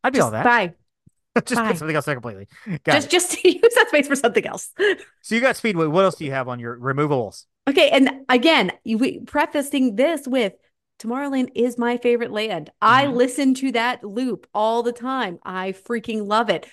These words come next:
Speaker 2: So I
Speaker 1: Even though you wanna gut half of it, yes.
Speaker 2: But I did it. I'm like, I'm like, "Dang, why do I wanna gut all of this?
Speaker 1: <laughs>
Speaker 2: Like, this is
Speaker 1: Love
Speaker 2: so
Speaker 1: it.
Speaker 2: weird."
Speaker 1: Love it.
Speaker 2: Um,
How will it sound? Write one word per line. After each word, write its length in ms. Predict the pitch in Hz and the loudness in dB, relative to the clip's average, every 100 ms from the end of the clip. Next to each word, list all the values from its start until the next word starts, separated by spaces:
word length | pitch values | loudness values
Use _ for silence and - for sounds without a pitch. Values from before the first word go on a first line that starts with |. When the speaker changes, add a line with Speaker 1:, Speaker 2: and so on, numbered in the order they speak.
| - | -12
Speaker 2:
So 440 | - 254 196 - | 0 2 2 0
I 120 | 208 220 | 0 0
Speaker 1:
Even 320 | 190 - 220 | 0 0 4
though 60 | 220 | 6
you 120 | 208 | 6
wanna 140 | 196 | 4
gut 260 | 147 170 180 | 2 0 2
half 240 | 156 180 | 2 0
of 120 | 139 | 0
it, 100 | 120 | -4
yes. 340 | 175 175 110 - - | -4 -6 -8 -14 -2
Speaker 2:
But 180 | 302 339 | 2 4
I 120 | 349 | 4
did 200 | 277 330 | 4 4
it. 60 | 349 | 6
I'm 120 | 320 | 6
like, 140 | 254 | 4
I'm 60 | 240 | 4
like, 180 | 254 - | 0 0
"Dang, 280 | 226 220 262 | 0 2 2
why 120 | 233 | 2
do 60 | 302 | 2
I 100 | 392 | 4
wanna 240 | 320 220 | 4 2
gut 200 | 202 226 | 0 0
all 200 | 226 202 | 0 0
of 120 | 185 | 0
this? 360 | 190 180 180 - | -2 -4 -4 -4
Speaker 1:
<laughs> 40 | |
Speaker 2:
Like, 420 | 226 233 214 208 - | 0 2 0 -4 -10
this 160 | 240 277 | -12 -4
is 80 | |
Speaker 1:
Love 140 | 131 135 | 0 2
Speaker 2:
so 120 | 294 | 2
Speaker 1:
it. 40 | |
Speaker 2:
weird." 480 | 277 320 311 220 220 - - - | 0 -2 2 0 0 -12 -20 -6
Speaker 1:
Love 100 | 226 | 0
it. 40 | |
Speaker 2:
Um, 420 | 254 254 233 226 | 4 4 4 -2